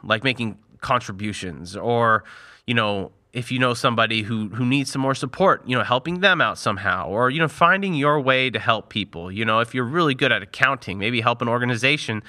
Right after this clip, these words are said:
that needs some accounting work, you know, uh, just throwing ideas out there, you know, just kinda giving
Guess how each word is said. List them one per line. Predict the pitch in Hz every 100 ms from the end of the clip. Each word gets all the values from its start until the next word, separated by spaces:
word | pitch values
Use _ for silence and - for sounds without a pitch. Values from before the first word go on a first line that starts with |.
| - -
that | 113
needs | 123 156 160
some | 156
accounting | - 160 196 131 98
work, | 71 - -
you |
know, | 98 104 139
uh, | - - _ 123
just | 147 196 - - - - - _ -
throwing | 165 165 156
ideas | 143 120 113 104
out | 98 87
there, | - 67 50
you | 104
know, | 113 113
just | 156 160 - - _ _
kinda | - 147 175
giving | 143 156 160 147 127